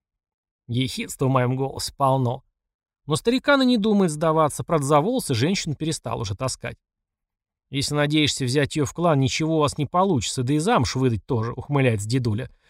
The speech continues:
«Клятва раба дрянная штука, только личное дворянство его может нивелировать.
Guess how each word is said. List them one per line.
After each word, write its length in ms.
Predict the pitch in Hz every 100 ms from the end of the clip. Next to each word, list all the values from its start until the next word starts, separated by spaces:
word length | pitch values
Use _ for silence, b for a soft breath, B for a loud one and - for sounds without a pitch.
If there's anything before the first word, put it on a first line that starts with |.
| _
«Клятва 400 | - 175 202 180
раба 300 | 196 202 208
дрянная 460 | 190 180 214 214 123
штука, 400 | - 120 113 127
только 280 | 190 175 196
личное 340 | 214 180 190
дворянство 520 | 180 202 233 170 -
его 180 | 127 127
может 300 | 127 120 98
нивелировать. 560 | 131 135 117 104 -